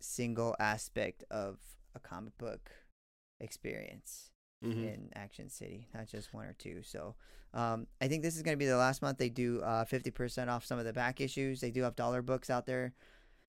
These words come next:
Speaker 1: for, uh, for sale. Um, but you never know. I mean, Doug's always willing to,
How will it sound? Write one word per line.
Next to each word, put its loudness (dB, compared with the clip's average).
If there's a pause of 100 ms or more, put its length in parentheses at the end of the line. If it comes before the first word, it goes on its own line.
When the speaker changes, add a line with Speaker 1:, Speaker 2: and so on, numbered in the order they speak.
(260)
Speaker 1:
for, 2 (320)
uh, 4
for -4
sale. 6
Um, 0 (760)
but 2
you 0
never 2
know. 2
I -2
mean, -8 (680)
Doug's -2
always -2
willing -4
to, -4